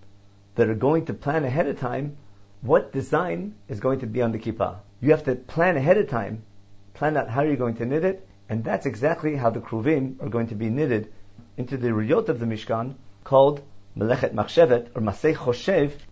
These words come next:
is how the kruvim are going to be woven into the blanket. We'll see later on,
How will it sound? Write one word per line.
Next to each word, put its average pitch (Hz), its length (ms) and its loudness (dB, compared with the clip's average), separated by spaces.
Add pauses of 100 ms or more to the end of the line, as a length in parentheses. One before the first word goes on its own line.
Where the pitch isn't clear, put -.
(140)
is 113 160 -2
how 131 140 6
the 135 100 2
kruvim 135 480 0
are 113 60 -4
going 120 220 0
to 107 40 -6
be 107 140 0
woven 117 480 4 (320)
into 113 200 -4
the 107 80 0
blanket. 101 380 -8 (460)
We'll 113 180 4
see 156 220 0
later 120 320 4
on, 165 340 4